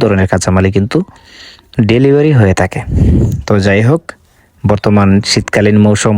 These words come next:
টমেটোর সংখ্যা অনেক বেশি, হারটা অনেক বেশি, টমেটো অনেক বেশি উঠতেছে। আড়তে আজকে দেখতেই পাচ্ছেন প্রচুর পরিমাণে টমেটো কিন্তু উঠছে, ক্যারেটের মধ্যে ভরা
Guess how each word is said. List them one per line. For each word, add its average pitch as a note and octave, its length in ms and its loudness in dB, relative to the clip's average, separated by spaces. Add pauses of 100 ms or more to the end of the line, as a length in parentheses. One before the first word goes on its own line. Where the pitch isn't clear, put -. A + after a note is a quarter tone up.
(120)
টমেটোর G2 520 0 (420)
সংখ্যা G#2 280 -2 (100)
অনেক G2+ 160 0 (100)
বেশি, G#2 260 0
হারটা F#2+ 360 -2
অনেক G2 140 0 (100)
বেশি, G2+ 240 0 (540)
টমেটো G2+ 340 0
অনেক A2+ 220 2 (160)
বেশি G2+ 240 0 (160)
উঠতেছে। G#2 460 -2 (680)
আড়তে G#2+ 260 -2 (100)
আজকে F#2+ 220 -4 (100)
দেখতেই G#2+ 280 -2
পাচ্ছেন G2 320 -2 (320)
প্রচুর C3+ 380 0 (120)
পরিমাণে G2 400 2 (120)
টমেটো G2+ 380 -2
কিন্তু G2+ 180 -2 (100)
উঠছে, G#2 300 -2 (160)
ক্যারেটের G#2 380 -2
মধ্যে G2+ 260 0
ভরা A2+ 200 2